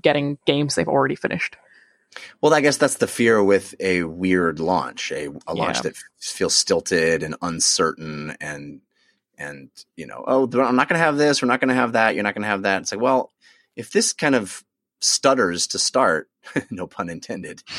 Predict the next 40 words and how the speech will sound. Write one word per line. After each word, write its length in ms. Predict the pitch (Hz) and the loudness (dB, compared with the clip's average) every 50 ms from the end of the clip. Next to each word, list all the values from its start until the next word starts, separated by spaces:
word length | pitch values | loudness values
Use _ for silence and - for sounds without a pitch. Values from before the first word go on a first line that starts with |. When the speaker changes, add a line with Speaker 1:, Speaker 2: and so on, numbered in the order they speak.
| - - | -2 0
Speaker 1:
<laughs> 0 | 220 - 175 185 135 156 151 - - - - _ - - - - - - - - | 2 2 2 2 0 0 -4 -6 -10 -20 -20 _ -20 -20 -20 -20 -16 -12 -4 2
Speaker 2:
but 160 | 117 117 110 117 | 2 2 4 2
if 120 | 127 135 | 2 2
it, 140 | 139 123 - - | 2 0 0 0
i-, 40 | 127 135 - - | 2 2 2 2
i-, 60 | 139 104 | 2 2
you 60 | 123 | 2
know, 80 | 135 | 2
if 80 | 123 117 | 2 2
it 40 | 123 | 0
has 220 | 120 135 135 127 113 | 0 2 2 0 0
a 60 | 101 | 0
hiccups 360 | 107 139 131 131 104 - - | -2 0 0 0 0 0 0
at, 140 | 110 92 - - | -2 -2 0 -2
at 140 | 98 - | -4 -4
start, 400 | - - - 190 185 120 107 - _ _ _ _ _ _ _ _ _ _ _ _ _ _ _ _ _ _ _ _ _ _ _ - 62 58 60 - | -4 -2 2 4 4 4 2 0 _ _ _ _ _ _ _ _ _ _ _ _ _ _ _ _ _ _ _ _ _ _ _ -20 -18 -18 -14 -10
do 140 | 92 113 | -6 -4
they 200 | 107 110 113 113 | 0 2 2 2
go, 280 | 101 110 113 110 117 - | 2 2 4 4 4 6
"Ah, 180 | - 285 320 302 | 6 6 6 4
this 140 | 330 311 - | 4 2 0
didn't 180 | - 135 120 107 | 0 0 0 2
really 160 | 92 85 73 | 0 0 -2
work 240 | 71 73 73 - - | -4 -6 -8 -8 -8
out. 280 | 64 64 65 64 - _ _ _ - | -8 -6 -6 -8 -10 _ _ _ 0
On 140 | 131 135 | 2 2
to 60 | 120 107 | 2 2
the 80 | 87 | 0
next 320 | 76 69 64 - - - - | -2 -4 -8 -6 -8 -8 -8
thing. 300 | 71 64 64 64 - _ | -8 -10 -10 -12 -16 _
Fail 200 | _ - 143 - | _ 0 2 4
Speaker 1:
I 40 | - | 4
know, 140 | 240 269 233 | 6 6 6
Speaker 2:
fast, 100 | 180 147 | 4 4
Speaker 1:
it's 60 | - - | 4 4
so 140 | 247 247 247 | 4 4 4
weird 260 | 208 226 226 233 226 | 4 4 4 4 4
Speaker 2:
fail." 80 | 226 196 | 6 6
Speaker 1:
to 60 | 190 | 6
have 220 | 185 175 175 196 | 6 4 2 -6